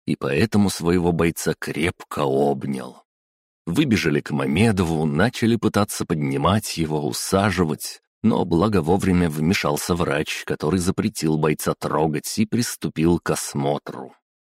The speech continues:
Американцы хлопали, оказавшись впечатлены уверенной победой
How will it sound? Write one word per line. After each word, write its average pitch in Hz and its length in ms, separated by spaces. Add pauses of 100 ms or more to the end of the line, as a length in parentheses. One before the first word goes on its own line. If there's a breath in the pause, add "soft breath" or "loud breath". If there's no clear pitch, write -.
(260)
Американцы 120 720
хлопали, 87 680
оказавшись 85 760
впечатлены 110 1000
уверенной 82 720
победой 78 680